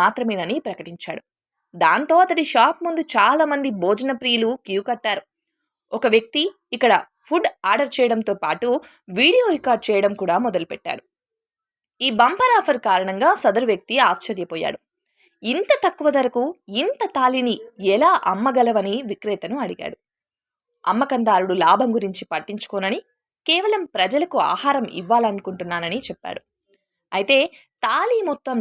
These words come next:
లాగించాక సదరు వ్యాపారి అసలు ట్విస్ట్ బయటపెట్టాడు. థాలీ ఐదు రూపాయలు కాదు అని, అరవై రూపాయలు అని, బుకింగ్ ఐదు రూపాయలు అమౌంట్ మాత్రమే అని వ్యాపారి చల్లగా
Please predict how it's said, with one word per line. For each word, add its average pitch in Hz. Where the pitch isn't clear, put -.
లాగించాక 202
సదరు 339
వ్యాపారి 262
అసలు 453
ట్విస్ట్ 240
బయటపెట్టాడు. -
థాలీ 233
ఐదు 294
రూపాయలు 294
కాదు 190
అని, 214
అరవై 330
రూపాయలు 233
అని, 208
బుకింగ్ 403
ఐదు 349
రూపాయలు 285
అమౌంట్ 277
మాత్రమే 214
అని 240
వ్యాపారి 208
చల్లగా 180